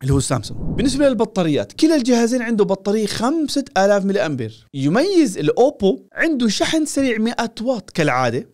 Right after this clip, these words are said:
عنده شحن لاسلكي خمسين واط. سامسونج عنده شحن سريع خمسة وأربعين واط، وعنده شحن لاسلكي خمستاشر واط. فيعني أعتقد الميزة هون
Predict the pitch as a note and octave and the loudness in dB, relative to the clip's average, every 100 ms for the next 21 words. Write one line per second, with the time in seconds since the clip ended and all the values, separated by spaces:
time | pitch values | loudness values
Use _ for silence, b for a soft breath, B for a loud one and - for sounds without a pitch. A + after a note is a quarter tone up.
0 | _ D#3+ E3+ F3 E4+ D#4+ D4 C#4 B3+ C4 | _ -4 -2 -2 -2 0 2 2 2 -2
1 | C4 G#3+ G#3 G3+ - G#3+ G3+ F3+ G3 E3 | -4 -4 0 -2 0 0 2 2 2 2
2 | - - - F#4 D4 C4 C#4 b _ G4+ | -2 -2 0 0 0 0 -2 b _ -4
3 | E4+ B3 B3+ A3+ G3 G#3+ G#3 - D4 C4 | 0 0 0 -2 0 0 0 0 -2 0
4 | G#3+ E3+ D3+ D#3 C3 A#2+ A#3 - - C4 | 2 2 2 0 2 2 0 -6 -2 0
5 | F4+ D4 - D4+ D4+ C#4+ D4 C4 A3 A3 | 2 0 0 0 2 2 -2 -6 -4 -2
6 | G3 - G3 G3+ E3 B2 - F#3 F#3 - | 0 0 0 2 2 0 0 0 0 -2
7 | D3 D3 F#3 G3 E4 A3+ G3 A3 G#3+ F3 | -2 0 0 0 0 2 2 2 2 2
8 | F#3+ B3 | 2 0